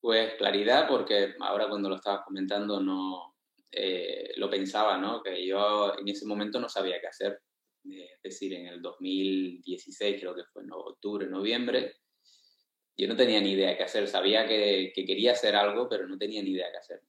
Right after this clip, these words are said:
Llevaba años pensando que quería montar un negocio, pero no tenía absolutamente ni idea qué hacer, a qué dedicarme, y mucho menos conocía de los negocios online. Y es como me aportó, además de esa claridad de, de, de a qué me podía dedicar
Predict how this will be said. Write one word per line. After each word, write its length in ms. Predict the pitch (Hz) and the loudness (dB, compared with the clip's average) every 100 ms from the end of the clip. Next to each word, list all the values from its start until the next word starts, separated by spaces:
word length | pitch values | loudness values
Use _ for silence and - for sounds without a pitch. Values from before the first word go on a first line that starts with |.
| _ | _
Llevaba 420 | 87 92 107 101 | -2 4 4 4
años 360 | 107 113 101 98 | 2 0 -2 -6
pensando 500 | 95 95 101 98 98 | -6 -6 -6 -4 -4
que 160 | 95 95 | -4 -6
quería 240 | 95 98 | -4 -2
montar 300 | 95 92 92 | -2 -6 -8
un 80 | 92 | -10
negocio, 420 | 90 92 104 117 | -10 -6 -4 -4
pero 220 | 113 101 92 | -6 -8 -6
no 160 | 92 | -8
tenía 300 | 95 98 98 | -6 -4 -4
absolutamente 760 | 98 95 95 98 98 101 104 107 | -4 -4 -4 -4 -4 -6 -6 -6
ni 140 | 95 | -6
idea 260 | 92 95 87 - | 0 0 0 -6
qué 80 | |
hacer, 440 | - - 101 120 - _ _ _ _ _ | -12 -2 0 0 -6 _ _ _ _ _
a 140 | - 95 | -8 0
qué 100 | 98 | 4
dedicarme, 720 | 95 92 107 113 117 131 143 | 4 4 6 6 6 2 2
y 80 | 98 | -2
mucho 280 | 98 98 101 | -4 -4 -2
menos 220 | 101 104 | -2 -2
conocía 440 | 107 98 101 101 | -4 -4 0 2
de 100 | 101 | 4
los 140 | 95 90 | 2 -2
negocios 400 | 90 90 - 95 | -10 -10 -10 -10
online. 340 | 87 87 87 | -10 -12 -10
Y 40 | 90 | -12
es 80 | 95 | -6
como 400 | 104 101 101 - _ - _ _ _ - | -4 -2 -4 -8 _ -20 _ _ _ -10
me 340 | 98 101 104 | -6 0 2
aportó, 880 | 104 101 101 101 - 120 123 123 117 | 4 4 4 2 2 6 6 6 4
además 400 | 104 98 95 110 | 4 4 2 0
de 120 | 117 | 2
esa 220 | 117 117 113 | 2 2 2
claridad 440 | 107 104 117 117 | 4 4 4 4
de, 260 | 95 90 - | 0 -6 -10
de, 520 | 92 92 90 87 - _ | -8 -6 -6 -10 -14 _
de 140 | 92 | -6
a 80 | 92 | 0
qué 120 | 120 | 0
me 100 | 117 | 2
podía 280 | 101 104 107 | 2 4 6
dedicar 520 | 98 92 110 120 - | 4 2 4 4 2